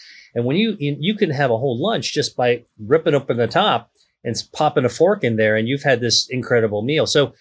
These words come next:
what I do now is, you know, I'll take, um, some whole grain, whole wheat, whole grain pasta, um, I'll, I'll boil it up. I, I'm, I'm, I'm trying to be, I'm actually writing my next book, so I'm trying to be really practical about this. I don't have a lot of time,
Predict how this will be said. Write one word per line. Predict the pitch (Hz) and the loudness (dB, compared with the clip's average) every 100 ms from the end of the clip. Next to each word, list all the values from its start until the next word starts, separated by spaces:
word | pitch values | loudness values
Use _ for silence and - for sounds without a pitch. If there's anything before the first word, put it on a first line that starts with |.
| _ - | _ -2
what | 139 | 0
I | 180 | 0
do | 156 147 | 0 -2
now | 131 139 104 90 92 - _ _ | 0 2 0 -2 -6 -12 _ _
is, | 127 117 113 107 | -2 0 2 0
you | 135 | 0
know, | 120 117 | 0 0
I'll | 117 135 143 | 2 0 0
take, | 156 135 123 - | 0 0 0 -2
um, | 117 110 | 0 0
some | 110 107 | -4 0
whole | 135 139 | 2 2
grain, | 139 135 - | 0 -2 -2
whole | 143 143 151 131 | 0 2 2 -2
wheat, | 135 139 - | -6 -8 -8
whole | 120 143 | 0 0
grain | 131 131 131 135 - _ _ | 2 0 -2 -6 -14 _ _
pasta, | 117 117 - 131 143 _ _ _ _ _ 113 | -2 0 0 -2 -2 _ _ _ _ _ 0
um, | 113 110 110 107 101 - _ _ - | 2 2 0 -4 -10 -16 _ _ -4
I'll, | 110 110 | -2 -2
I'll | 113 107 | -2 -4
boil | 101 101 127 139 | -4 0 2 2
it | 127 | 2
up. | 123 143 - - | 0 0 -6 -8
I, | 127 123 | -4 -2
I'm, | 139 - | -2 -2
I'm, | 139 147 131 143 135 | -4 -4 -4 -4 -2
I'm | 131 | -2
trying | 175 160 | 0 0
to | |
be, | 139 131 123 _ _ 127 | 2 0 -2 _ _ 0
I'm | 143 | 0
actually | 139 127 | 2 2
writing | 127 113 | 2 2
my | 110 | 2
next | 110 - | 0 -2
book, | - 143 | 0 0
so | - | 0
I'm | 110 | -2
trying | 107 113 | 0 -2
to | |
be | 107 | -4
really | 107 135 127 | -4 -2 -2
practical | 123 113 - 131 | 0 -2 -2 -2
about | 131 127 | 0 -2
this. | 143 123 | -2 0
I | |
don't | 117 | 0
have | 117 | 0
a | 110 | 0
lot | 107 | 0
of | 104 | -2
time, | 120 131 | -4 -4